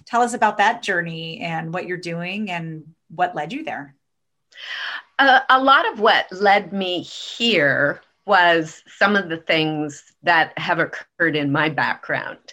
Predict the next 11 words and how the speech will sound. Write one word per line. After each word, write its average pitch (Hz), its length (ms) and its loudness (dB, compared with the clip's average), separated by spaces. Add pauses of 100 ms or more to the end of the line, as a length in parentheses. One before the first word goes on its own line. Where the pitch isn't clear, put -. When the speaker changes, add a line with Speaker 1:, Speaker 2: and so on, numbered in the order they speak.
(640)
Speaker 2:
Uh, 156 100 4 (260)
there 165 260 4
was 156 380 2
a, 139 260 2
a 156 80 0
point 180 360 -4
in - 40 -8
my 160 140 0
life 156 400 0
in 156 140 -6
between 151 960 -4